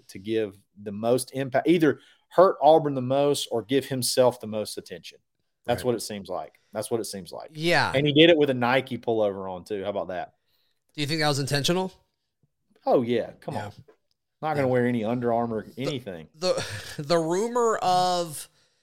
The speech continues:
Speaker 2: the, the meeting between Bo, his dad, Pat, and, and Harsin.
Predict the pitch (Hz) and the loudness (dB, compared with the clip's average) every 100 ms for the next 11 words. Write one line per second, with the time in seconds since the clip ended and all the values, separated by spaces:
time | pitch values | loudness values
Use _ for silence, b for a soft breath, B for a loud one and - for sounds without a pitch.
0 | - - 123 151 151 135 127 127 143 143 | -20 -20 -2 2 4 4 2 -2 -4 -2
1 | 151 160 143 127 117 143 - 147 143 135 | 0 2 0 -2 -2 -2 -2 -2 -2 -4
2 | 117 151 160 160 160 156 - _ - 139 | 0 4 4 4 0 -4 -12 _ -8 -4
3 | 131 139 135 - 143 135 - - _ _ | 0 0 0 0 2 0 -2 -12 _ _
4 | _ _ _ - 147 135 131 123 - 135 | _ _ _ -12 -8 -6 -6 -8 -10 -8
5 | 123 120 147 127 127 80 120 | -2 2 4 2 -4 -6 -14